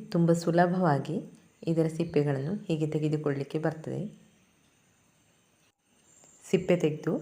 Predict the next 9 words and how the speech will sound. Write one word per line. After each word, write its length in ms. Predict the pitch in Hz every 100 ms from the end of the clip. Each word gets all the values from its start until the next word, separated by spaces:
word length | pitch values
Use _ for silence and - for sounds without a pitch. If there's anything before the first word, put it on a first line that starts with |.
| - -
ಹಲಸಿನ 340 | 160 160 156 151
ಬೀಜವನ್ನು 420 | 147 147 139 147 -
ರೆಡಿ 200 | 165 160 156
ಮಾಡಿ 200 | 143 147 147
ಇಟ್ಕೊಂಡಿದ್ದೇನೆ. 680 | - 151 143 127 131 131 196 - - _ _ _ _ _ _ -
ಇದನ್ನೀಗ 480 | 170 190 185 147 135 - - - _ _ _ -
ಒಮ್ಮೆ 180 | 165 160 160
ಚೆನ್ನಾಗಿ 400 | 170 170 170 160 156
ತೊಳೆದುಕೊಂಡು 680 | 151 160 165 147 135 135